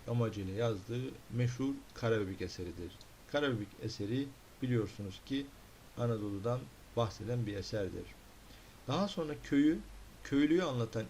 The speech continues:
ikinci eser Ebu Bekir Hazım Tepeyra'nın Küçük Paşası'dır. Bin dokuz yüz on yılında yayımlanmıştır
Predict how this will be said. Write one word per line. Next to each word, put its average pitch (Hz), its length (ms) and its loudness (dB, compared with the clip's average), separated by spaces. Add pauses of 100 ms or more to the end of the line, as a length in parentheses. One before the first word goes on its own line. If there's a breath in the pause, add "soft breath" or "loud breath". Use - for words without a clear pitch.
ikinci 147 320 0
eser 127 400 0 (640)
Ebu 131 200 0
Bekir 139 280 0
Hazım 120 460 -2 (180)
Tepeyra'nın 123 580 0 (680)
Küçük - 280 -10
Paşası'dır. 95 680 -6 (1200)
Bin 123 100 2
dokuz 123 160 2
yüz 127 140 2
on 123 100 4
yılında 98 300 2
yayımlanmıştır 92 600 -4